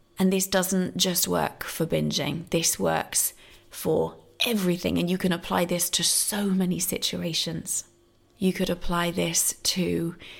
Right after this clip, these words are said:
being comfortable with the discomfort of not having a cigarette when you're trying to give up smoking.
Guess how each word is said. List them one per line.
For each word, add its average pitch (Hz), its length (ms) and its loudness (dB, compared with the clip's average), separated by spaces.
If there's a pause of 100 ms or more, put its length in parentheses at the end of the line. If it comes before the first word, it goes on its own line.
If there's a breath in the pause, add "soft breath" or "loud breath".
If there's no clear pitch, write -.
(200 loud breath)
being 175 240 2
comfortable 185 720 2
with 175 160 0
the 170 100 0
discomfort 185 960 0 (440 loud breath)
of 175 140 2
not 196 400 4
having 214 320 2
a 202 40 2
cigarette 196 600 2
when 196 160 4
you're 202 120 2
trying 208 440 2
to 202 160 0
give 190 180 0
up 185 160 0
smoking. 170 600 0